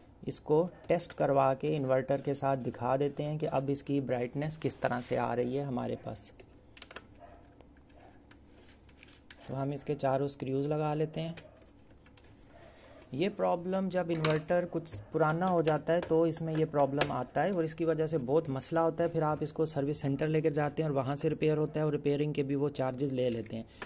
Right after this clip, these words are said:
जबकि इसको रिपेयर करना बहुत ही आसान है। एलसीडी का ख्याल करना है, ये बहुत नाजुक होती है और इसके अंदर एलईडीज़ जो है ना वो फिक्स,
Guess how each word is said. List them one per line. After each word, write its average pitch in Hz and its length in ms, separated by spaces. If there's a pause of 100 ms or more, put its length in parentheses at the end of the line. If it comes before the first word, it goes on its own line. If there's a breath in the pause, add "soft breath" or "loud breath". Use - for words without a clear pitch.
(220 loud breath)
जबकि 147 340
इसको 160 240
रिपेयर 156 340
करना 151 340
बहुत 123 300
ही 160 60
आसान 156 360
है। 208 120
एलसीडी 175 380
का 165 100
ख्याल 147 300
करना 156 260
है, 165 60
ये 160 80
बहुत 143 240
नाजुक 127 420
होती 156 260
है 175 80
और 175 100
इसके 160 220
अंदर 151 240
एलईडीज़ 151 440
जो 151 80
है 151 80
ना 175 100
वो 165 100
फिक्स, 165 360